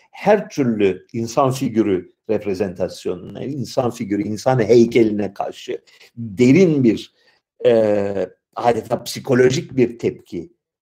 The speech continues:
yaşanmıştır ve bunun sonucu olarak pek çok geri kalan, yani Hristiyan, e, vandalizminden geri kalan heykellerin pek çoğunun ortadan kalktığını biliyoruz.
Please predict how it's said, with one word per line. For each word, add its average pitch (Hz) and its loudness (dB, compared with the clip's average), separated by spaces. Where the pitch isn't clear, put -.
yaşanmıştır 92 -6
ve 127 0
bunun 113 -2
sonucu 98 -8
olarak 87 -4
pek - -4
çok - -2
geri 107 2
kalan, 104 2
yani 104 -2
Hristiyan, 131 0
e, 135 4
vandalizminden 123 0
geri 127 2
kalan 120 2
heykellerin 110 -2
pek 110 -4
çoğunun 98 -4
ortadan 95 -8
kalktığını - -14
biliyoruz. - -18